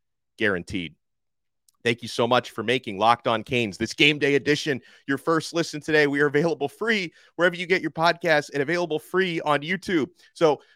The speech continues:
for the Hurricanes on defense, it's all about the pass rush, folks, because pregame, we've been hearing a lot about how amazing Connor Wegman is, about how unstoppable Texas A and M's receivers are.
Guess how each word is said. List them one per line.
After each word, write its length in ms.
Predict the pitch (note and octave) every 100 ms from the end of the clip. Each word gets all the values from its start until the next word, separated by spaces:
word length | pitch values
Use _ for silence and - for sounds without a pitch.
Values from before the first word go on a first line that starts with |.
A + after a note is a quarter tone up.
| _
for 100 | E3
the 80 | E3
Hurricanes 640 | D3+ A3+ A#3 G#3 G3 F#3+ D3+
on 220 | D3+ B2+
defense, 760 | C3 C3 A#2 F2 - - - - _ _ _ _ _ _ _ _ -
it's 240 | E3 E3+ -
all 320 | D3+ E3 D#3
about 380 | B2 C#3 C3 -
the 80 | -
pass 420 | C3+ B2 A#2 -
rush, 300 | G#2 F#2+ -
folks, 480 | - G2+ G2 - -
because 600 | A2+ - A#2+ A2 G2 - _ _ _ _ _
pregame, 600 | - G3 F3+ C3+ G#2 E2 _ _ - _ _ _ _ -
we've 220 | B2 D#3
been 140 | D#3+ D#3
hearing 380 | D3+ D#3+ D#3+
a 60 | D#3+
lot 400 | D3+ C3+ C3+ C3+
about 300 | A2+ B2 A#2
how 240 | C3 A#2
amazing 680 | A2 A2+ B2+ D3 D3 D#3 D3+
Connor 480 | - C3 C#3 D3+ D#3+
Wegman 480 | C#3+ C#3+ A#2+ B2 A#2
is, 480 | A2+ G#2 G#2 A2+ - _ _
about 300 | A2 B2+ A#2+
how 220 | A#2 B2 B2+
unstoppable 960 | D3 E3+ - - D#3+ E3+ E3 D3+ C#3+ C#3
Texas 460 | D#3 D3 - -
A 60 | C#3+
and 100 | C#3
M's 240 | C#3 -
receivers 380 | A2+ D#3 E3+ B2+
are. 120 | A#2+